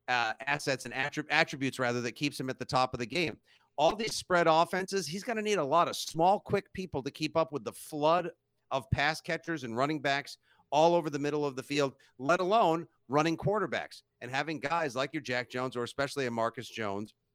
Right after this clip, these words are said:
that's gonna factor into the equation. I do buy into the idea that this defense is gonna go beyond super flex, that you're gonna see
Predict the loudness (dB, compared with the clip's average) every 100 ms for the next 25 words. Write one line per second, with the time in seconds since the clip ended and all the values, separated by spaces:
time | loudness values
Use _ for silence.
0 | _ _ _ -8 -6 -4 -2 2 2 2
1 | -4 -2 -4 0 0 0 0 2 2 4
2 | 6 6 6 2 0 -6 -4 0 0 -2
3 | -4 -4 -6 _ _ -6 -4 -2 -4 -2
4 | -4 -2 -6 -6 -4 -2 0 0 0 -2
5 | -2 0 0 -2 -4 -6 -6 -6 -8 -8
6 | -8 -10 -12 -8 -6 -6 -6 -6 -4 -4
7 | -6